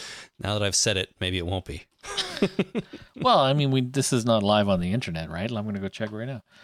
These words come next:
Speaker 1: Okay, <laughs> yeah, well, <laughs> like I said, as soon as I said it, some bonehead went and registered it.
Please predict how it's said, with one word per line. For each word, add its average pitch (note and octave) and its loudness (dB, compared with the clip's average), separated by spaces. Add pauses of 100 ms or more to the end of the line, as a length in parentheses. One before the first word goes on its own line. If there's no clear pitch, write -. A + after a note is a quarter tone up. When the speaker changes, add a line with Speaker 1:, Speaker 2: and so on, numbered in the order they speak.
(200)
Speaker 1:
Okay, - 0
<laughs> - -
yeah, D#3 2
well, - 4 (340)
<laughs> - -6
like G2+ -2
I B2 0
said, G2 0
as F#2+ 0
soon C3+ 2
as C3+ 0
I C#3 2
said D#3 2
it, A2+ -4
some C3+ 0 (540)
bonehead A#2+ 0
went G#2+ -2
and A2 -4
registered G#2 -4
it. E2 -8